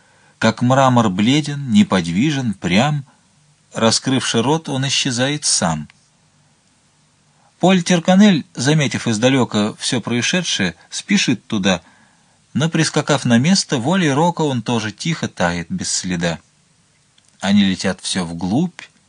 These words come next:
и напоследок пред ними возникает сад, каким не наслаждался сам Людовик — предок того, кто презираем и любим. А сад вел к замку, изукрашен чудно.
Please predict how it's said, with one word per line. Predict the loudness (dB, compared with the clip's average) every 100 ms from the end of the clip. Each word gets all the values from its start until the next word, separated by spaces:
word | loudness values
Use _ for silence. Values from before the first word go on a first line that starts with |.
| _ _ _ _
и | -4 0
напоследок | 2 2 0 0 0 0 -2 -8 -20 _ _
пред | 2 2 4
ними | 4 4 4
возникает | 2 2 2 2 -2 -4 -4
сад, | -4 0 -2 -2 -10 -20 _
каким | -6 -6 -2 -2 0 -6 -14 -20 -20 -2
не | 4 4
наслаждался | 4 4 2 4 2 2 0
сам | 0 0
Людовик — | 0 -2 0 -2 -2 -10 -18 _ _ _ _
предок | -2 0 0 -2 -6 -20 -8
того, | -4 -2 -2
кто | -4
презираем | -4 -2 0 0 2 0
и | 0 -2
любим. | -2 0 -2 -2 -8 _ _ _ _ -20 -2
А | 0
сад | 2 2 2
вел | 2 2
к |
замку, | 2 4 4 2 -6 -6
изукрашен | -6 -4 -2 -2 -2 -4 -4
чудно. | -4 -4 -4 -6